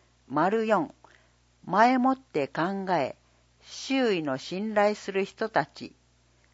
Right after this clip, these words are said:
家族やかかりつけ医、介護関係者などと共有する取り組み。区民の皆さんと伴走してくれるエーシーピ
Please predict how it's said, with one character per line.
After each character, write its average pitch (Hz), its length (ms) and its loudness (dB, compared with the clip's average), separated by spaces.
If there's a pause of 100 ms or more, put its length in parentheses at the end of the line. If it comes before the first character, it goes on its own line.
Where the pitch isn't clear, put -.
(160)
家 233 160 2
族 214 300 -2
や 123 280 2
か 156 160 -6
か 226 160 0
り 226 160 -6
つ - 160 -20
け 185 240 0
医、 123 160 -6 (640)
介 214 260 2
護 233 160 2
関 233 280 0
係 202 280 -2
者 147 200 -2
な 147 140 0
ど 143 220 -4 (280)
と 196 200 4 (160)
共 196 260 4
有 214 240 -2
す 196 180 -8
る 180 140 -4
取 156 300 -2
り - 20 -20
組 147 200 -4 (160)
み。 - 60 -16 (1600)
区 262 120 -2
民 214 280 0
の 156 120 2
皆 175 280 -2
さ 185 220 0
ん 151 100 -4
と - 420 -2
伴 208 260 2
走 214 280 -2
し - 60 -12
て 196 180 -2
く 185 140 -8
れ 170 160 2
る 156 280 -4 (180)
エ 226 180 2
ー 247 40 0
シ 226 400 -6
ー 208 40 -14
ピ 160 400 -6